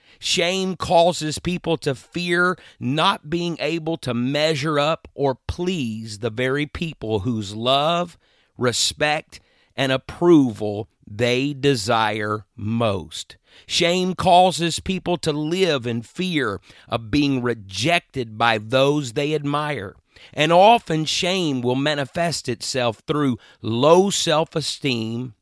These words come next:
and depression. People even feel shame over things that were not even their fault, things that they did not have any control over.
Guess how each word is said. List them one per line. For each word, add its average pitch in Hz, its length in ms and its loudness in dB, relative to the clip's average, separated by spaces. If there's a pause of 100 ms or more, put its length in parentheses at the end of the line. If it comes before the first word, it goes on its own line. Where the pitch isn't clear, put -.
(140)
and 117 220 -2 (200)
depression. 107 920 -4 (400)
People 214 680 4 (120)
even 196 580 -2
feel 170 600 -2
shame 165 800 -4
over 123 280 0
things 156 800 -2 (300)
that 113 240 -4
were 110 240 -2
not 131 640 0
even 131 560 -4
their 113 260 0
fault, 139 680 0 (280)
things 226 760 2
that 135 320 -2
they 135 240 0
did 113 260 -6
not 143 540 -2
have 107 520 -4
any 139 440 -2 (260)
control 117 920 0 (340)
over. 110 680 0